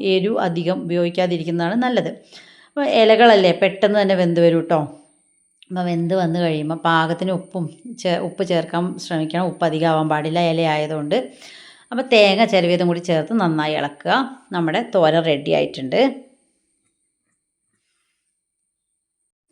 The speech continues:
അപ്പോൾ ഈ കുഞ്ഞു വീഡിയോ ഇഷ്ടമായ ലൈക്ക് ചെയ്യാനും ഷെയർ ചെയ്യാനും മറക്കണ്ട. ആ, അതുപോലെ സബ്സ്ക്രൈബ് ചെയ്യാത്തവരുണ്ടെങ്കിൽ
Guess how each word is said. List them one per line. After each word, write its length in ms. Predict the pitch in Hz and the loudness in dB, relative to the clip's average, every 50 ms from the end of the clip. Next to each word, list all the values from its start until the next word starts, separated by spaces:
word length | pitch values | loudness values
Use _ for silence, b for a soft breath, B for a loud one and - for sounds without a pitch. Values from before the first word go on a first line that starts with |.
| _ _ _ _ _ _ _ _ _ _ - | _ _ _ _ _ _ _ _ _ _ -14
അപ്പോൾ 140 | 262 262 302 285 | -10 -8 -8 -6
ഈ 20 | 285 277 | -2 -2
കുഞ്ഞു 360 | 269 240 226 220 220 226 226 214 208 | 0 0 0 0 0 0 0 2 2
വീഡിയോ 240 | 190 185 180 185 185 180 | 2 2 4 2 2 2
ഇഷ്ടമായ 300 | 185 - - 190 185 185 185 180 180 | 0 -2 0 2 4 4 4 4 2
ലൈക്ക് 260 | 175 180 185 180 - - | 2 0 0 -2 -2 0
ചെയ്യാനും 280 | 202 190 180 180 185 180 185 | 0 2 2 0 -2 -4 -2
ഷെയർ 260 | 185 180 170 175 175 180 | -2 -2 0 0 0 0
ചെയ്യാനും 300 | 180 180 175 175 175 175 | 0 0 0 -2 -2 -2
മറക്കണ്ട. 400 | 170 160 160 - - 175 175 170 170 165 165 - - - _ _ b b b b b b b b b b b b b b b b b b b b b _ _ _ _ - - | -4 -6 -6 -6 -6 -4 -2 -2 -2 -2 -2 -2 -6 -10 _ _ b b b b b b b b b b b b b b b b b b b b b _ _ _ _ -12 -10
ആ, 40 | 196 190 190 185 180 180 180 190 | -8 -6 -6 -4 -4 -4 -4 -4
അതുപോലെ 420 | 185 190 190 185 190 185 185 190 196 190 190 - | -2 -2 0 2 2 2 2 2 0 0 -2 -2
സബ്സ്ക്രൈബ് 640 | 190 180 180 - - - - 190 175 175 180 180 190 185 185 - | -4 -4 -4 -6 -16 -10 -2 0 2 2 2 2 0 -4 -2 -2
ചെയ്യാത്തവരുണ്ടെങ്കിൽ 1000 | 196 180 175 175 175 165 165 - 170 170 175 180 165 170 170 170 165 170 175 226 | 0 2 2 2 0 0 -2 -2 -2 -2 -2 -2 -4 -4 -6 -8 -6 -8 -10 -10